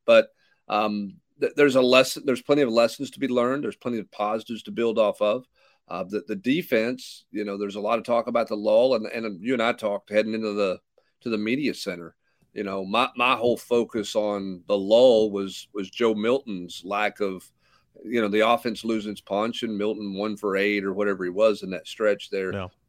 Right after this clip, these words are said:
Speaker 1: But when you go back and rewatch it, really the lull was the defense was so flat to start the second half. Um, y-, you know, they, they, they missed five tackles in that opening drive of the second half.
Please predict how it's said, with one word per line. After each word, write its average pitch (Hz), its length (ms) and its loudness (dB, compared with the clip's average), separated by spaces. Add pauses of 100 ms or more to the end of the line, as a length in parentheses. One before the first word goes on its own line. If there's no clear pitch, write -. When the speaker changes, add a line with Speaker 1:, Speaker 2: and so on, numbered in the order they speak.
(120)
Speaker 1:
But 120 100 4
when 135 100 4
you 147 80 4
go 202 80 4
back 214 160 2
and 117 100 -4
rewatch 117 460 2
it, 104 80 -8
really 180 180 2
the 123 120 0
lull 120 420 6
was 98 200 -6
the 98 120 -10
defense 120 640 -4
was 87 100 -14
so 123 240 -4
flat 110 400 -6
to - 60 -18
start 104 260 -4
the - 60 -20
second - 300 -6
half. - 460 -8 (460)
Um, 90 560 -4 (720)
y-, 110 160 -6
you 131 100 0
know, 101 240 0
they, 104 160 0
they, 110 280 -2
they 127 240 0
missed 127 340 -2 (320)
five 123 340 -2
tackles 117 560 -4
in 107 120 -4
that 104 180 -4
opening 120 400 -2
drive 110 400 2
of 98 80 -10
the 92 60 -12
second - 340 -4
half. 113 520 -4